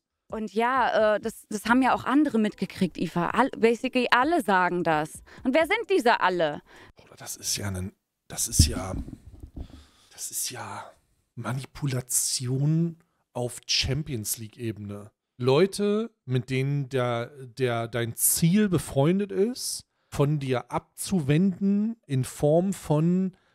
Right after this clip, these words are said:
Speaker 2: Gerüchten, die die krassesten Anschuldigungen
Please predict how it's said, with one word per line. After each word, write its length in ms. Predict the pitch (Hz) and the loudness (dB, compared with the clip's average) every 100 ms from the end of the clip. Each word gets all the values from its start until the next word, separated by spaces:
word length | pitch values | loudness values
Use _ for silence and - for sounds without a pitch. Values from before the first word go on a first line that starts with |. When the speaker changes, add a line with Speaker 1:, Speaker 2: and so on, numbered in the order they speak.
| _ | _
Speaker 2:
Gerüchten, 1040 | - 135 110 170 233 - - 233 233 240 247 _ _ _ - | 2 2 4 4 4 -2 0 2 4 2 -2 _ _ _ -8
die 420 | 143 143 139 127 _ _ - | -4 -2 -2 -4 _ _ -14
die 120 | 131 - | -12 -10
krassesten 1080 | - - 135 170 - 233 - - - 185 196 | -8 -6 -4 -4 -4 -6 -6 -8 -4 -2 0
Anschuldigungen 1040 | 139 196 - - 220 208 185 196 202 208 | -2 -2 -2 -4 -4 -4 0 2 2 0